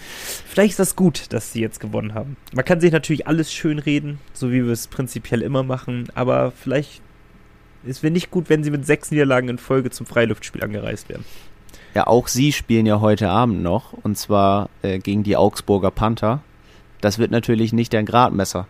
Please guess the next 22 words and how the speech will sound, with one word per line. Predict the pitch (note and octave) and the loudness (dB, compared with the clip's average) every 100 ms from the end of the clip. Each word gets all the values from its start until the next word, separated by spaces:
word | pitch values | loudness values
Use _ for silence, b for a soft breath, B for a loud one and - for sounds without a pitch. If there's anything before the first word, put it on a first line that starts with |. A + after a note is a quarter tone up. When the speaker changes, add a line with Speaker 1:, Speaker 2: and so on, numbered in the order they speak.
| - | -4
Speaker 2:
Das | A2 | 0
ist | B2 | 0
vielleicht | - E3 D#3+ F3 | 0 2 2 2
ganz | E3+ E3+ | -2 2
gut. | G#3+ - | 0 0
Machen | B2+ B2 C3+ | 2 2 2
sie | C3 | -2
sich | C3+ C3 A#2+ | -4 -4 -2
ein | |
leichtes | B2 B2 B2 - | 0 0 -2 -12
Spiel, | - F3+ F3+ | -6 0 2
einen | E3 | 0
schönen | - B2+ | 0 2
Abend. | A2+ B2+ C3+ C3+ B B B B B | 4 6 6 2 B B B B B
<laughs> | B G#3+ - | B 2 4
Speaker 1:
Eigentlich | - D3 E3 | 2 2 2
ist | D#3+ - | 0 2
der | D3+ | 2
Gradmesser | C3+ D3 D3+ D3 C#3+ C#3+ | 4 2 2 0 2 4
jetzt | C3 C#3+ - - | 4 4 0 -4
momentan | D3+ D3+ - D3 | -2 -2 -2 -4
Frankfurt. | - D#3 D#3 G#2 - | -2 -4 -2 -6 -8